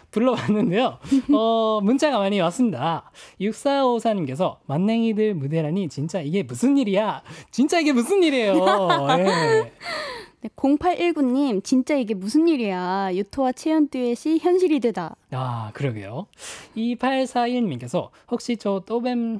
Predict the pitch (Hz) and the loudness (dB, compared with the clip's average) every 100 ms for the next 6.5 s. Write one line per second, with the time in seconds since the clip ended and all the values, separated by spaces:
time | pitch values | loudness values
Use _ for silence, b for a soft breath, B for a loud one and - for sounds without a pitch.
0 | - 262 - 254 247 240 233 226 - 302 | -8 -10 -6 -6 -6 -6 -6 -8 -6 -2
1 | 302 302 285 233 175 131 185 269 202 170 | 2 2 2 2 0 0 0 0 -2 -2
2 | 196 214 220 226 240 240 196 202 233 190 | -2 -2 -2 -2 -2 -2 -4 -2 -2 -2
3 | b b b 127 123 113 - 208 247 247 | b b b -8 -8 -8 -6 -2 0 0
4 | 240 226 - - - 240 226 214 226 226 | 0 -4 -6 -12 -6 -4 -2 -2 -4 -4
5 | 254 262 151 123 214 240 165 113 104 196 | 0 0 0 -4 -4 -2 -2 -4 -2 0
6 | 254 233 131 120 190 | 2 0 -2 -6 -12